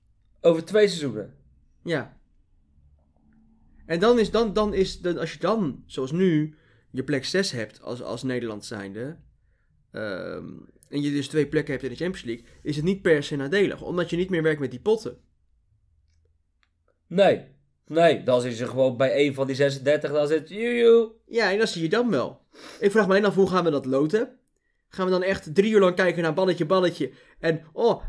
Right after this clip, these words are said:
Speaker 2: Ajax was matchday één tegen die? Of hoe gaan we, dat weet ik niet hoe we gaan loten.
Speaker 1: Drie uur lange loting. Nou ja,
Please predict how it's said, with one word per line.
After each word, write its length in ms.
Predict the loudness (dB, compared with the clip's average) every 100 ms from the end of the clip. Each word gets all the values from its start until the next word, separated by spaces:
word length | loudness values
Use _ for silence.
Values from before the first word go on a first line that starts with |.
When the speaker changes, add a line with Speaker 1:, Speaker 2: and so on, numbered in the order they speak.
| -4
Speaker 2:
Ajax 380 | 0 4 4
was 160 | 4 4
matchday 420 | 4 4 8 8
één 200 | 8 6
tegen 300 | 6 6 6
die? 320 | 0 0 4
Of 160 | 6 6
hoe 160 | 2 0
gaan 200 | 0 0
we, 60 |
dat 140 | 0 2
weet 200 | 4 4
ik 60 |
niet 120 | 4 0
hoe 80 | 0
we 60 |
gaan 160 | 0 0
loten. 420 | 0 0 -2 -2
Speaker 1:
Drie 260 | -8 -10 -8
uur 100 | -8
lange 420 | -8 -8 -8 -8
loting. 420 | -8 -10 -14 -20 -20 _ _ -6 -2 -2 -4 -16 _ _ _ -8
Nou 120 | 0
ja, 220 | 0 0